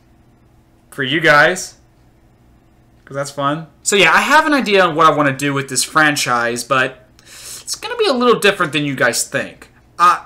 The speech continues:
just to get it clear, I'm not gonna go over and fix every single movie. It's not gonna happen, okay? Frankly, for two reasons. A,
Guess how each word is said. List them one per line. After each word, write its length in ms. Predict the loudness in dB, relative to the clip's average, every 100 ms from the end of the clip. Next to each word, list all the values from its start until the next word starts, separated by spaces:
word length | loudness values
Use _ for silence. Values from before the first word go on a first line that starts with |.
| -6
just 220 | -2 -2
to 40 |
get 140 | 2 2
it 120 | 2
clear, 580 | 2 2 2 0 -2 -14 _ _
I'm 200 | 0 2
not 220 | 6 4 4
gonna 160 | 0
go 260 | 4 4 4
over 280 | 2 2 2
and 140 | 0
fix 560 | -2 -2 0 -4 -6 _ _
every 560 | 0 2 2 2 0 -6
single 600 | -6 -4 -2 -4 -8 -10 _ _
movie. 480 | -10 -8 -8 -12 -20 _ _ -12
It's 160 | -10 -2
not 180 | 2 2
gonna 160 | 0
happen, 300 | -6 -8 -10
okay? 340 | -12 -4 -4 -4 -12 -10
Frankly, 640 | 2 2 2 -2 -4 -6 _
for 100 | -4
two 180 | 0 0
reasons. 380 | 0 -4 -10 -18 -20 _ _ -4
A, 540 | 2 4 4 0 -6